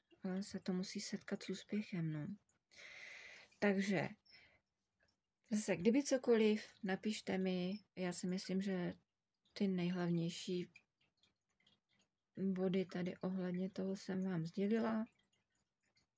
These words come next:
Dodělala jsem si tam teda to pozadí křídou, což jako nebyl žádný zázrak, že jo, na chvilku.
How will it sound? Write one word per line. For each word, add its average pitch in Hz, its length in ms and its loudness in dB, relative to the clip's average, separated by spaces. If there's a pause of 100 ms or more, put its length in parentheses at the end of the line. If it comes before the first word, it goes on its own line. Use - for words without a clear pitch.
(800)
Dodělala 190 500 6
jsem 180 200 0
si 175 120 2
tam 175 180 4
teda 160 220 2
to 165 100 -4
pozadí 170 480 2
křídou, 170 380 2
což 165 340 -6
jako 156 340 -4 (300)
nebyl 151 340 0
žádný 156 360 2
zázrak, 156 480 0
že - 120 -6
jo, 151 120 -4
na 170 100 -4
chvilku. 170 460 -4